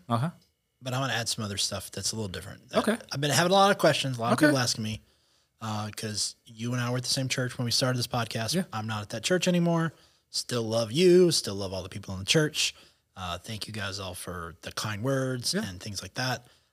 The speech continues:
Speaker 2: I still, my focus is kingdom minded.
Speaker 1: Okay.
Speaker 2: So I'm a part of the kingdom. I love the people.
Speaker 1: Yeah.
Speaker 2: I talk to you guys on Facebook. I talk to you guys when I see you in public. We have dinner with you guys all. So there's no animosity.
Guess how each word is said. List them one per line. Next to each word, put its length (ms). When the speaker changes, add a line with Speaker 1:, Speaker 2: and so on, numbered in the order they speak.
Speaker 2:
I 80
still, 840
my 420
focus 520
is 140
kingdom 460
minded. 400
Speaker 1:
Okay. 240
Speaker 2:
So 540
I'm 200
a 40
part 180
of 60
the 60
kingdom. 480
I 100
love 220
the 40
people. 480
Speaker 1:
Yeah. 140
Speaker 2:
I 60
talk 240
to 40
you 60
guys 240
on 120
Facebook. 440
I 40
talk 220
to 80
you 60
guys 340
when 100
I 40
see 160
you 60
in 60
public. 300
We 80
have 160
dinner 180
with 160
you 80
guys 320
all. 260
So 260
there's 360
no 680
animosity. 640